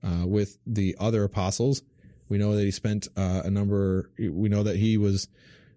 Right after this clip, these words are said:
discipled and has been taught. He was a, uh,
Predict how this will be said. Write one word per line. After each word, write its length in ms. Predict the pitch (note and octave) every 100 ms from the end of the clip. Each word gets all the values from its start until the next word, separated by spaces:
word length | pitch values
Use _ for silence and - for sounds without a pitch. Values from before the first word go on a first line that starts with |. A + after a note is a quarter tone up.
| -
discipled 680 | G2+ - - B2 B2 A#2 A#2+ -
and 340 | F#2+ F#2 F#2
has 380 | F#2+ F#2+ F2+ -
been 260 | - F2
taught. 480 | F2 - A2+ A#2 - _ _ -
He 140 | -
was 200 | G2+ F#2+
a, 120 | F#2+ F2 _ _ -
uh, 300 | F2 D2 D2